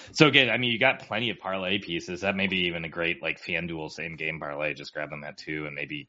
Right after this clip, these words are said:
maybe take someone like Jersey up to three because Columbus allowed the third most shots to defensemen.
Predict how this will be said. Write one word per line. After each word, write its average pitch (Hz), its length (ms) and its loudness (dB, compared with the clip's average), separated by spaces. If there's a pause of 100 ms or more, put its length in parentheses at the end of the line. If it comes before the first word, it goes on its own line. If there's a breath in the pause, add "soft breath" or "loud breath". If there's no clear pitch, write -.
(120)
maybe 82 280 -4
take - 360 -4
someone 78 340 -6
like 73 300 -2 (100)
Jersey 78 480 -2
up - 140 -2
to - 140 -14
three 80 420 -2
because 73 600 -8 (220)
Columbus 76 380 -8
allowed 73 440 -2
the 71 80 -8
third 73 280 -8
most 71 220 -8
shots 69 360 -4
to 65 60 -20
defensemen. 69 560 -10